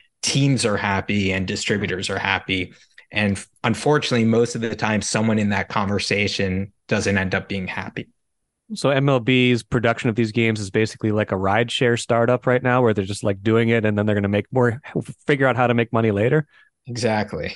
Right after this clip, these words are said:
Speaker 1: Exactly.
Speaker 2: Okay.
Speaker 1: They're a startup just like everyone else.
Speaker 2: <laughs> They're a startup just like everyone else. I mean, kind of, they kind of are. I mean, it's an interesting way to look at it, but you're right. I think their, their number one priority was making sure that there's, they just wa-, weren't going dark in these markets when they walked away from these contracts. And I think they have some,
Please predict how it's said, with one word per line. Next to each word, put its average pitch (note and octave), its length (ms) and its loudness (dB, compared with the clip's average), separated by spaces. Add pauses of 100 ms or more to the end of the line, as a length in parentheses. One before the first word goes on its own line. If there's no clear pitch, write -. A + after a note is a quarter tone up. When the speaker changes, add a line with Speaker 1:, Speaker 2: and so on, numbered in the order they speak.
Speaker 1:
Exactly. A2 380 -2
Speaker 2:
Okay. G2 40 -4
Speaker 1:
They're A2+ 140 2
a A#2+ 60 -2
startup G#2+ 460 0
just G#2 240 -4
like G#2 160 -2
everyone G#2 340 0
else. F#2+ 320 -2
Speaker 2:
<laughs> - 20 -14
They're G#3+ 100 0
a - 120 -16
startup C#3 420 0
just B2+ 200 0
like A#2+ 140 2
everyone A2+ 200 4
else. A2 100 4
I C#3 40 2
mean, G3+ 160 2
kind C4 240 2
of, D3 120 2
they D3 100 2
kind F#3+ 220 0
of C3 80 2
are. B2+ 300 4
I A2 60 2
mean, A2+ 140 2
it's B2+ 100 0
an B2+ 60 0
interesting A#2 500 -2 (420)
way B2+ 200 4
to A#2 80 2
look B2 260 2
at G#2+ 200 4
it, G#2+ 120 -2
but G#2+ 180 2
you're C3 200 2
right. A2+ 200 4
I G2+ 80 2
think A#2+ 160 -2
their, A2+ 200 2 (380)
their A2+ 100 2
number A#2 240 2
one A2 160 2
priority G#2 340 2
was G2+ 100 0
making A2 260 0
sure A2 160 2
that G2+ 120 0
there's, G2 240 -4 (120)
they A2 100 2
just A2+ 180 -2
wa-, A#2+ 140 2
weren't C3 220 0
going A2+ 240 2
dark A#2 300 2
in A#2 60 0
these G#2 160 0
markets G#2 420 0
when G2 120 0
they G2 80 2
walked G2+ 260 2
away G2+ 160 2
from G2 180 -4
these G2 140 -2
contracts. G#2+ 560 0
And F3 100 4
I D3+ 60 4
think D3 160 -4
they G#2+ 100 2
have G#2+ 160 2
some, G2+ 220 -4